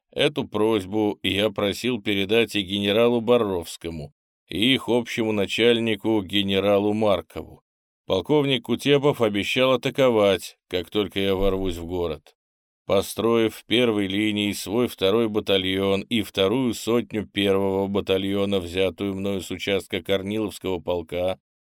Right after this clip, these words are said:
а в затылок им елизаветинцев, обе линии в сомкнутом, развёрнутом строю,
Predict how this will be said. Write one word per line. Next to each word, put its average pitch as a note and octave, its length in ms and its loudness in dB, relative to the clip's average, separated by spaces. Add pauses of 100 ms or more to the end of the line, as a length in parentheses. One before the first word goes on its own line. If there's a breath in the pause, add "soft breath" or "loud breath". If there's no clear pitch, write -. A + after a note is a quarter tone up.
(220)
а G2 200 4
в F#2+ 60 -2
затылок G#2 680 2
им A#2 180 2
елизаветинцев, G2+ 1300 0
обе F#2+ 380 -2
линии G2+ 420 0
в F#2 80 -4
сомкнутом, G2+ 800 -2
развёрнутом F#2+ 760 -2
строю, F#2+ 560 -4